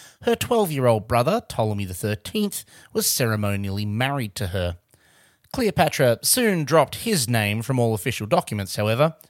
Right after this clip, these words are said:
and ruled alone. The Ptolemies,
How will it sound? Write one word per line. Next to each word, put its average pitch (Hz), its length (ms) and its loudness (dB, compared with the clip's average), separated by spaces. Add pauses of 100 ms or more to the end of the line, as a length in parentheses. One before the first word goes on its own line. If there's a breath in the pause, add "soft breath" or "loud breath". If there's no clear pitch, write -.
and 196 200 -4
ruled 104 440 -2
alone. 101 540 0 (1400)
The 156 100 -2
Ptolemies, 185 680 2